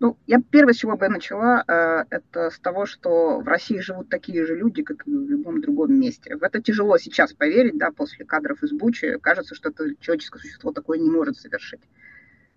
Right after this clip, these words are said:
Но страшная правда ещё и в том, что это, знаете, как исследование у криминал-, у криминологов. Раньше пот-, много сериалов популярных снято на эту тему, что вот преступник, убийца, серийный убийца — это человек с каким-то вот, эм,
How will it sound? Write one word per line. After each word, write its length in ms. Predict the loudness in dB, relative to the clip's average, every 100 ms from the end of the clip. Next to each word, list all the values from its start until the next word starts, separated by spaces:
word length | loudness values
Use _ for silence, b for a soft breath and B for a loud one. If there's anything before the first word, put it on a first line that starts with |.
| -2
Но 180 | 0 0
страшная 480 | 0 4 6 4 2
правда 340 | 2 2 0
ещё 200 | -6 -4
и 40 | -4
в 60 |
том, 220 | -2 -2
что 380 | -4 -6 -4 -4
это, 200 | -4 -4
знаете, 260 | 0 0 0
как 140 | -12
исследование 480 | -6 -6 -2 0 0
у 80 | 0
криминал-, 400 | -2 0 0 -2
у 60 | -6
криминологов. 640 | -8 -2 2 2 0 -4 _ B B B
Раньше 460 | -2 -2 -2 -4 -4 b b _
пот-, 180 | -6 -4
много 220 | -2 -2
сериалов 500 | 0 4 6 6 4
популярных 500 | -4 -4 0 2 0
снято 240 | -2 -2 -2
на 60 |
эту 100 | -6
тему, 260 | -6 -4 -4
что 180 | -6 -6
вот 180 | -8 _ -12
преступник, 540 | -2 0 6 6 6
убийца, 420 | -4 2 2 0
серийный 400 | -6 -4 -2 -2
убийца — 340 | 0 0 0 0
это 120 | -8
человек 300 | -4 -2 -2
с 60 | -8
каким-то 460 | -4 -4 -2 -2
вот, 160 | -4 -6 -8
эм, 360 | -6 -2 -4